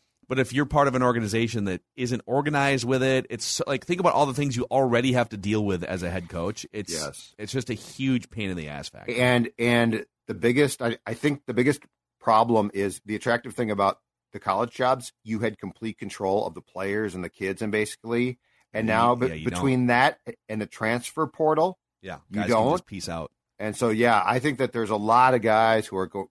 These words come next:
Speaker 2: going to say, "Hold on a second here. This ain't, this ain't nearly as much fun when I can't dominate the roster and tell them what to do."
Speaker 1: Yes. Um, uh, Nikki Tesla chimes in on the YouTube comment section. "You guys are becoming Paul Allen. Whatever you say, we should expect the opposite."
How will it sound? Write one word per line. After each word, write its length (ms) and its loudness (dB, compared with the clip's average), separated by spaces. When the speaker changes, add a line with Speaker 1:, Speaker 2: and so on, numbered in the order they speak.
Speaker 2:
going 220 -4
to 60 -8
say, 120 -4
"Hold 220 -2
on 120 2
a 40 -4
second 300 -6
here. 180 -6
This 240 -2
ain't, 180 0
this 220 2
ain't 180 4
nearly 380 4
as 100 0
much 220 2
fun 340 0
when 140 0
I 80 -2
can't 320 -8
dominate 480 -2
the 80 -10
roster 440 -2
and 80 -12
tell 140 -4
them 100 -6
what 180 -6
to 60 -20
do." 240 -8
Speaker 1:
Yes. 400 -14
Um, 480 2
uh, 200 0
Nikki 340 0
Tesla 420 2
chimes 380 0
in 320 -2
on 100 -6
the 80 -2
YouTube 220 -4
comment 320 -4
section. 240 -6
"You 80 -2
guys 240 4
are 40 4
becoming 460 0
Paul 340 4
Allen. 380 0
Whatever 260 2
you 140 2
say, 260 2
we 140 0
should 140 -6
expect 480 -6
the 160 -6
opposite." 560 -4